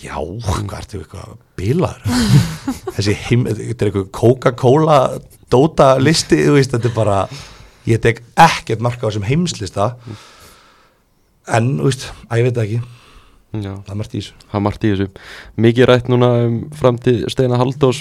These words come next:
Speaker 2: með liðið, hvort hann eigi að vera áfram. Hann er með samning áfram út undankeppni H M, kannski eins skrítið og það er, uh,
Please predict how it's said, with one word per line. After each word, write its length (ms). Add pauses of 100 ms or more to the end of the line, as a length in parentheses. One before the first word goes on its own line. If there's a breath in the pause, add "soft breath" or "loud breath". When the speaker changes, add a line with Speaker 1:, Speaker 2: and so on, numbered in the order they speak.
(120)
Speaker 2:
með 420
liðið, 280
hvort 220
hann 160
eigi 140
að 100
vera 140
áfram. 220
Hann 100
er 60
með 100
samning 420
áfram 320
út 240
undankeppni 560
H 220
M, 180
kannski 240
eins 220
skrítið 500
og 300 (340 loud breath)
það 380
er, 100 (300)
uh, 880